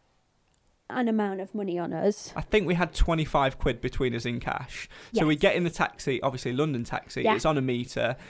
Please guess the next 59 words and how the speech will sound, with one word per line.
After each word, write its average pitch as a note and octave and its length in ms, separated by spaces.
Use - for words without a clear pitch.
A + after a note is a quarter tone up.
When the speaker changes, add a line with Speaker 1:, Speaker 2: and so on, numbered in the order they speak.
Speaker 2:
We'd D#3 140
asked F#3+ 260
him, F#3 280
we'd D#3+ 120
asked G#3 220
the G#3 80
person G3 320
on F3 60
the D#3+ 80
phone C#3+ 280
roughly D3 220
how C#3+ 140
much C3+ 180
it - 60
would B2+ 160
cost, C3 260
and D3 100
he D3 60
said D3 280
roughly D#3+ 420
twenty - 280
quid, A#3 100
but E3+ 40
it - 80
Speaker 1:
Yes. B2 60
Speaker 2:
didn't F3 280
give E3 160
us D3+ 80
a D#3 120
definitive D#3 460
Speaker 1:
No, D#3 80
Speaker 2:
answer. C4 300
Speaker 1:
he B3 60
couldn't, C#4 320
'cause C4 160
it A3+ 60
was A#3+ 100
on A#3 100
a A3+ 60
meter. A3+ 360
So B3 260
we C#4+ 340
were D4+ 200
both C#4+ 360
sat B3+ 460
in A#3 160
the A#3 80
back C4+ 240
of A#3+ 60
the B3+ 60
taxi F#3+ 600
watching A3+ 680
that G#3 160
meter G#3 500
go G3 160
up. - 460
Speaker 2:
It G3 80
was F#3+ 140
in, F#3+ 140